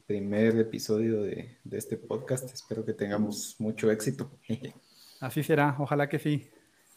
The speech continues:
Speaker 1: Ujú.
Speaker 2: Esto es algo muy interesante, fíjate, porque normalmente cuando uno se inicia en la guitarra, eh, tenemos el, el problema que no sabemos qué hacer. Compramos una guitarra, pero no tenemos idea de cómo empezamos,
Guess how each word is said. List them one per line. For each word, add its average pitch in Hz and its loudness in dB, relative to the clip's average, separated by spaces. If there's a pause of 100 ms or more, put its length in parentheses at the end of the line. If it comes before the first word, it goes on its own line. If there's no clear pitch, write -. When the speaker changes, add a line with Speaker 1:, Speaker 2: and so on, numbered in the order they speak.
(140)
Speaker 1:
Ujú. 139 0 (340)
Speaker 2:
Esto 175 4
es 190 10
algo 208 10
muy 220 10
interesante, 202 8
fíjate, 180 6
porque 190 6
normalmente 214 8
cuando 175 4
uno 190 6
se 202 4
inicia 175 8
en 214 10
la 196 10
guitarra, 170 8 (540)
eh, 165 12 (260)
tenemos 196 6
el, 156 2
el 170 2
problema 208 10
que 190 10
no 202 12
sabemos 262 10 (160)
qué - 8
hacer. 220 8 (380)
Compramos 220 10
una 240 12
guitarra, 247 6
pero 185 10
no 190 8
tenemos 214 10
idea 180 10
de 165 8
cómo 185 10 (360)
empezamos, 175 10